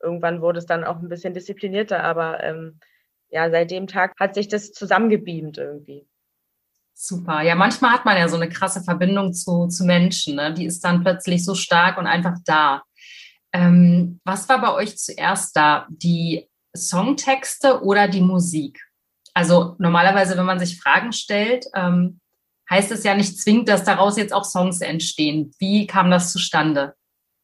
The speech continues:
Speaker 1: Also ich glaube, was uns im Herzen verbindet und was,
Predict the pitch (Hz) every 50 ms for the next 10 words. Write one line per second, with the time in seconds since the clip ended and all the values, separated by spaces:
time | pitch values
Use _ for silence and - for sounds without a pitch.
0 | _ _ _ _ _ _ - - 202 208 180 202 196 202 196 196 - 196 185 202
1 | 208 214 196 165 190 208 - 190 196 208 - - 196 185 190 190 185 196 220 220
2 | - - 214 214 208 - 202 180 185 196 214 226 226 233 233 226 226 226 - -
3 | 196 196 196 190 - 180 185 185 185 - - - - -